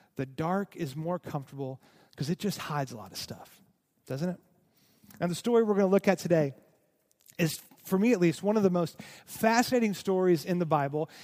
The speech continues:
If you grew up in church, you know this story. You could come up and tell the story. It's that familiar. In fact, it's in the children's Bible that we read to our boys at night. But it's a story for me that I've never spoken on. And what drew me to this story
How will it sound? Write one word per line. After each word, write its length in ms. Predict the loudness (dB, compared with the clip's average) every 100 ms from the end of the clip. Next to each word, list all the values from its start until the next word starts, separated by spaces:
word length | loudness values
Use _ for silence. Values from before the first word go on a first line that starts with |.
| -4
If 180 | -4 -2
you 140 | -4
grew 360 | -2 -2 4 4
up 140 | 4
in 120 | -2
church, 400 | -4 -4 -4 -4 -14 -16
you 200 | -4 -2
know 200 | 2 2
this 160 | 2 -2
story. 300 | -4 -2 0
You 120 | 0
could 180 | -2 0
come 180 | 0 0
up 140 | -2
and 120 | -6
tell 180 | -2 -2
the 100 | -2
story. 360 | -4 -2 0 0
It's 140 | 0
that 220 | 2 2 0
familiar. 460 | -6 -4 -4 -6 -8 -14 -8
In 80 | 0
fact, 320 | 4 4 4
it's 160 | 0
in 140 | 2 2
the 80 | 0
children's 420 | 0 0 0 0
Bible 380 | 2 4 4 2
that 160 | 2
we 120 | 0
read 240 | 0 0 0
to 60 |
our 140 | 2 2
boys 400 | 2 0 -2 -4 -20 -6
at 140 | -2 2
night. 260 | 2 0 -6 _ -20 -2 4
But 120 | 6
it's 80 | 4
a 60 |
story 220 | 0 0
for 140 | 2 4
me 140 | 6
that 100 | 6
I've 140 | 6 6
never 200 | 2 0
spoken 380 | 0 0 0 -2
on. 220 | -2 -2
And 180 | -2 0
what 200 | 0 -4
drew 360 | -4 -2 0
me 220 | 0 0
to 80 | 2
this 200 | 2 0
story 580 | -2 -4 0 0 0